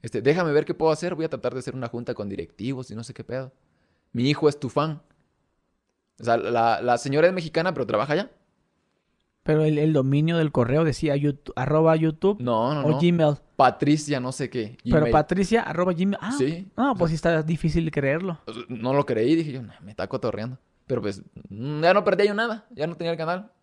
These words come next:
Speaker 1: "Ah, déjame ver qué puedo hacer. Dame tu número", le di mi número.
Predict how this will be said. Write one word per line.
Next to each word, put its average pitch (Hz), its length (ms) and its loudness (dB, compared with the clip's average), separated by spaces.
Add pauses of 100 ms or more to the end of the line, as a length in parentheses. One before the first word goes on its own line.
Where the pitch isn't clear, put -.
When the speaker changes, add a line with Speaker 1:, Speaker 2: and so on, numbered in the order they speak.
(100)
Speaker 1:
"Ah, 131 140 -2
déjame 175 280 -2
ver 185 80 -4
qué 180 80 -8
puedo 175 160 -4
hacer. 185 240 -8 (480)
Dame 160 160 -2
tu 165 80 -6
número", 165 240 -4
le 117 80 -2
di 127 80 -2
mi 131 100 -6
número. 196 400 -6